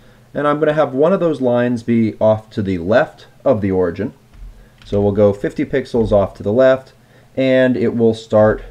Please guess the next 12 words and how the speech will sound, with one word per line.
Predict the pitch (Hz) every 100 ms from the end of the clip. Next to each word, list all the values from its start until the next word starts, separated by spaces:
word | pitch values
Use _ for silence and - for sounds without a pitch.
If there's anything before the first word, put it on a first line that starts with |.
| - _ _ _ - - - - - _ _ _
fifty | - 104 98
pixels | - 92 - 90 82 -
above, | 104 92 92 104 135 - _ _ _ _ _ _ _ _ _ _
and | 143 151
then | 151 151
it | 147 135
will | 131 123
stay | 120 - 190 170
off | 120 113 -
to | 110
the | 92
left, | 92 113 -